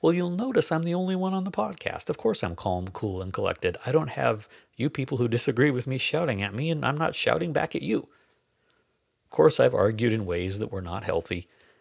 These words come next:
in ways that were unkind, but I really try not to. And here are some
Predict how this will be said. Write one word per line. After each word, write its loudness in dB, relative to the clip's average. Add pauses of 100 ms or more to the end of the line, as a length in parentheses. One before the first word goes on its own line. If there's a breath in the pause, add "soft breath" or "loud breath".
(240 soft breath)
in -4
ways 0
that -2
were 0
unkind, -4
but 2
I 4
really 0
try -2
not -8
to. -10 (920)
And 2
here 4
are 4
some -2